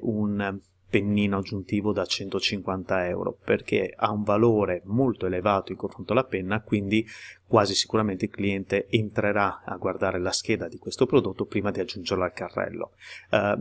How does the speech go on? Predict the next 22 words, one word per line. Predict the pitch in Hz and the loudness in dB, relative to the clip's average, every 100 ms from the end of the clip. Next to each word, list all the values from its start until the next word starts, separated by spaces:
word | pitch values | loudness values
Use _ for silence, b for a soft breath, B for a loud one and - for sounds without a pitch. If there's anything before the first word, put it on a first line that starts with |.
| 104 - | -4 -4
i | 123 | 0
prodotti | 120 120 120 | 6 6 6
associati | - 117 117 117 | 2 2 2 4
dovrebbero | 104 98 98 | 2 2 0
essere | - | 2
dei | 107 | 0
prodotti | - 110 110 113 104 | -2 2 2 2 -2
che | |
il | 98 | -2
cliente | - 107 101 98 | -4 -4 -2 -2
proprio | 98 98 107 104 - _ _ _ - | -2 0 0 0 0 _ _ _ -4
acquista | 107 - - 139 - 127 | -4 -2 0 0 2 0
quasi, | 120 110 104 104 107 104 - _ | 2 2 2 4 2 2 -6 _
eh, | 104 95 B B B _ | -8 -8 B B B _
non | 123 | 4
dico | 123 123 113 | 4 4 4
di | 131 | 4
impulso, | 135 113 110 110 104 | 2 4 4 4 0
però | - 101 | 2 -2
comunque | - 123 107 110 104 113 110 | 4 4 4 0 0 2 2
abbastanza | 110 104 - 104 - 104 | -2 -8 -4 -4 -2 -2
di, | 98 101 | 0 -4